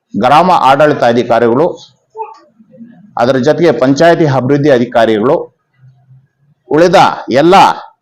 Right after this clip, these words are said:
ಏನು ನಮ್ಮ ಲೈನ್ ಡಿಪಾರ್ಟ್ಮೆಂಟ್ಸ್ ಇದಾವೆ, ಕೃಷಿ ಇಲಾಖೆ ಇರ್ಬೋದು, ರೇಷ್ಮೆ ಪಶುಪಾಲನಾ ಇಲಾಖೆ,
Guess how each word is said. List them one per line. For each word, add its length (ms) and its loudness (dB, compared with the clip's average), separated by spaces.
ಏನು 280 2
ನಮ್ಮ 320 0
ಲೈನ್ 300 0
ಡಿಪಾರ್ಟ್ಮೆಂಟ್ಸ್ 640 -2
ಇದಾವೆ, 560 0
ಕೃಷಿ 220 -4
ಇಲಾಖೆ 340 0
ಇರ್ಬೋದು, 360 0
ರೇಷ್ಮೆ 380 -2
ಪಶುಪಾಲನಾ 520 -4
ಇಲಾಖೆ, 460 -2